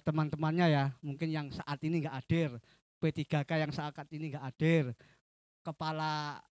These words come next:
T U sekolah yang saat ini nggak hadir, yang nunggu-nunggu, "Saya ini madianya kapan?" Ya kan, arsiparis di, muda di K T U sekolah. "Mu-, madia saya kapan?" Bilang aja,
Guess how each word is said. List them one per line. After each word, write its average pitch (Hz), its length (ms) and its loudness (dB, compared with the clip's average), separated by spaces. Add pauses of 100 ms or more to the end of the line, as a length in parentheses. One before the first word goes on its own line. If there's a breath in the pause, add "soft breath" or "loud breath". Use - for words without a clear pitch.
(200)
T 175 160 -6
U 175 80 0
sekolah 165 400 0
yang 156 80 -2
saat 151 240 -6
ini 165 160 -6
nggak 143 160 -4
hadir, 156 560 4 (400)
yang 160 240 0 (380)
nunggu-nunggu, 220 680 8 (240 soft breath)
"Saya 254 320 0
ini 262 140 -2
madianya 190 500 2
kapan?" 165 480 -2 (240)
Ya 135 160 -4
kan, 135 160 -4
arsiparis 180 640 2
di, 220 240 -2 (400 soft breath)
muda 214 400 10
di 247 240 4
K 214 160 2
T 196 160 -2
U 202 60 4
sekolah. 147 480 0 (260 soft breath)
"Mu-, 254 240 -2
madia 196 400 2
saya 226 160 2
kapan?" 175 480 0
Bilang 170 320 4
aja, 160 320 2